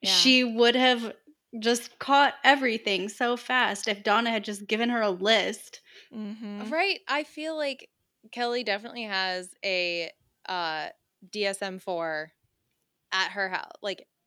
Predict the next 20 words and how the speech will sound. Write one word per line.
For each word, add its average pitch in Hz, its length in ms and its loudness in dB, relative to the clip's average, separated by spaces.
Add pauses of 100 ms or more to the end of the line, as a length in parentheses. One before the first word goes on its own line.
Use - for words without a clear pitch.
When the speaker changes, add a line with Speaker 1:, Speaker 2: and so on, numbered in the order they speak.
Speaker 3:
that 208 280 2
is 202 140 -6
something 190 320 -10
that 175 140 -10
she - 160 -8
bought 170 280 -6
when 175 120 -12
she 180 120 -12
got 170 160 -2
really 175 320 -4
into 165 160 -8
psychology. 147 920 -10 (300)
Speaker 1:
Definitely. 196 720 -16 (1500)
Speaker 3:
But 117 200 -10
Speaker 1:
I 254 60 -8
wonder 349 300 -8
if 415 80 -8
she's 302 260 -8
being 240 340 -10
less 208 520 -14